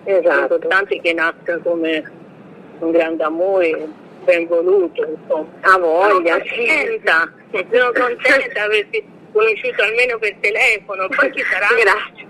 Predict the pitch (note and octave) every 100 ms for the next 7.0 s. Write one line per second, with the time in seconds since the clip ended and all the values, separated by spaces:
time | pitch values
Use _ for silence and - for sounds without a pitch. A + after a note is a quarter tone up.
0 | - A3 G#3+ G#3 G3 G3+ - A3 G#3+ G3+
1 | G3 G3+ G3 G3 G#3+ G#3+ G#3+ - - -
2 | - - - - - - - - - G3
3 | G#3 A3 G3+ G#3 G3+ F#3 A3 A#3+ G3 F#3
4 | F#3 G3 G3+ G3+ F#3+ G#3 G3+ F#3+ - G3+
5 | F#3 F#3 F#3 G3 F#3 F#3 - F3 F3 G#3
6 | - - F#3+ E3+ F3 F#3 D4+ - G4